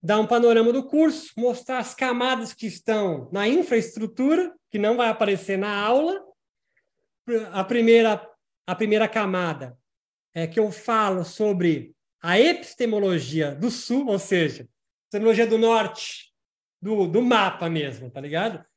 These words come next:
Estados Unidos, Canadá, Europa, dominante na interpretação dos saberes, das epistemes, das sabedorias dos povos colonizados do Sul, porque eles não roubaram só,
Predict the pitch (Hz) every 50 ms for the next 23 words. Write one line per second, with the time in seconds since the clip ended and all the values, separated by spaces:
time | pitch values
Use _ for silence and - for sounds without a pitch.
0 | _ _ _ - 185 185 190 180 208 214 220 240 269 262 254 247 226 196 165 147
1 | 139 - - - - 202 196 196 190 180 165 160 196 208 220 233 240 233 226 220
2 | 190 170 151 143 131 - _ _ _ _ _ _ _ _ _ _ - 180 190 196
3 | 190 185 185 202 220 226 214 196 180 - - - - 139 127 120 - _ _ -
4 | 156 151 233 233 226 233 233 226 226 226 254 330 370 381 - - - - - -
5 | - _ _ _ _ _ - 185 196 214 214 214 247 302 320 311 302 285 285 277
6 | 262 269 269 254 233 - - - - 233 208 180 160 156 156 202 - - - 233
7 | 202 180 170 214 214 196 170 165 147 135 180 175 160 226 226 - - - - _
8 | - 277 254 240 202 165 139 127 123 - - - 180 160 - 220 220 233 220 247
9 | 233 226 247 240 214 165 139 127 - - _ _ _ _ _ _ _ - 202 269
10 | 254 - - - 285 285 269 277 269 240 - - 262 254 240 240 208 220 220 196
11 | 196 196 226 277 262 - - - 269 330 370 - - - _ _ _ _ _ _
12 | _ _ _ _ _ _ _ _ _ _ _ - - - 214 220 226 226 302 294
13 | 311 359 392 381 - 269 262 254 240 214 202 190 - - - 214 214 214 214 -